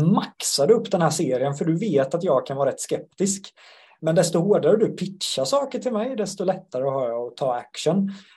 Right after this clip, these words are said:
Eh, och det här var serien Suits, så då ville du att jag skulle s-, eh, studera Mike och, och Harvey framför allt. Vad, vad känner du att man kan lära sig om business och att sälja sina föreläsningar av att kolla på serien Suits?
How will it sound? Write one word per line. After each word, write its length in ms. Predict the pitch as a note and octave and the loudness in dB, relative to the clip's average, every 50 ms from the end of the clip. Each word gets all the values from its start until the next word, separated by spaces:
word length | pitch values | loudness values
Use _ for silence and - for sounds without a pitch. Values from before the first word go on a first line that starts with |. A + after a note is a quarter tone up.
| _ _ | _ _
Eh, 160 | - C3 C3+ C#3 | -4 -2 -2 0
och 140 | - E3 E3 | 0 2 2
det 60 | E3 | 2
här 200 | C#3+ F#3 F#3 G3 | 4 4 4 4
var 120 | A3 A3+ | 4 4
serien 520 | - - - G3 C#3+ B2+ A#2 A#2+ A#2+ A#2 A#2 | 2 2 0 -2 -2 -2 -4 -6 -8 -10 -10
Suits, 760 | A2+ - - - - B3+ B3+ F3 - - - - - - - | -10 -8 -4 0 2 2 2 0 -2 -8 -12 -10 -8 -6 -4
så 100 | - D3 | -2 -2
då 120 | C3+ C#3+ D#3 | 0 0 0
ville 260 | F#3 G3 F3+ D3+ C#3+ | 0 0 0 0 0
du 220 | C#3 C#3+ C3 B2+ | 2 2 0 0
att 120 | B2 B2 - | 0 0 0
jag 120 | C3 A#2+ | -2 -2
skulle 220 | - - C#3+ C3 B2+ | -2 -2 -4 -4 -4
s-, 360 | A#2 - - _ _ - - | -6 -10 -12 _ _ -12 -8
eh, 100 | D3+ C3 | -6 -6
studera 680 | - - - D#3+ D3+ D3+ C#3+ B2 A#2+ C3 E3 F#3+ G#3+ F3 C3 | -6 -4 -2 -2 0 0 0 2 2 4 4 6 4 4 4
Mike 280 | B2 A#2 - - - - | 2 0 -2 -6 -6 -4
och, 440 | B2+ B2+ B2+ B2+ B2+ - - C#3+ C3+ | -4 -2 -2 -4 -6 -6 -8 -8 -6
och 80 | B2+ | -2
Harvey 420 | - C#3+ A#2+ A2+ A#2+ B2+ D3 G3+ G#3+ | 0 2 2 2 0 -2 0 0 -2
framför 360 | G#3 - B3 B3 A#3+ A#3+ B3+ | 0 -2 -4 -4 -4 0 2
allt. 280 | G#3+ B2 A2+ B2 A#2 - | 2 2 2 0 -6 -4
Vad, 360 | - E3+ F#3 F#3 F3+ F3+ E3+ E3 - - _ _ _ _ _ | 2 4 6 6 6 4 0 -8 -10 -16 _ _ _ _ _
vad 180 | - F#3+ G#3 G3 | 2 2 4 4
känner 320 | - C4 G#3 E3+ D#3+ E3+ | 4 2 2 2 2 2
du 200 | E3+ D#3+ C#3 C3 | 2 2 2 2
att 100 | B2+ - | 0 -2
man 160 | C#3 C3+ C3+ | -4 -6 -6
kan 180 | C3+ C#3+ C3 C3+ | -6 -6 -4 -2
lära 440 | D3 E3 E3 D3+ C3 A#2+ A#2+ B2+ - | -2 0 0 0 -2 -2 -4 -6 -8
sig 320 | - - G#3 A3+ B3+ A#3 G3 G3+ | -4 -2 0 0 0 -2 -2 2
om 520 | - F#3 D3+ B2+ B2 B2+ B2 B2+ C#3+ - - | 4 6 6 6 4 2 -2 -12 -14 -14 -14
business 800 | - C#3+ C#3+ E3 D#3 - - - - - C3 D#3+ A#3 B3+ - - | -8 -4 -2 0 0 0 -2 -4 -6 -4 0 0 0 0 -2 -2
och 240 | - E3+ D3+ D#3+ - | 0 0 0 2 2
att 120 | C#3+ - | 0 2
sälja 360 | - - F3+ E3+ D3 C3+ B2+ | 2 2 2 2 2 2 0
sina 240 | B2 - C#3+ B2+ B2+ | 0 0 0 0 0
föreläsningar 760 | - - D#3+ C#3 B2 A2+ A2+ A#2 A#2 - - - C3+ B2 B2 | 2 4 4 4 4 2 -2 -4 -6 -6 -8 -8 -4 -4 -2
av 220 | - - D3+ C3 A#2+ | 2 2 2 2 2
att 120 | A#2 - - | 0 -4 -6
kolla 440 | - - E3+ E3 C#3+ A#2+ A2 A2 - | -4 0 0 0 0 0 -2 -2 -2
på 140 | - - C3 | -2 -4 -4
serien 520 | - - A#2+ A2 A2 A2 A2+ A2+ A2+ A2 | -4 -2 -2 -2 -4 -4 -4 -6 -6 -6
Suits? 600 | - - - A3 A3 - G3 - - - - - | -4 0 0 2 2 0 -2 -6 -8 -10 -10 -10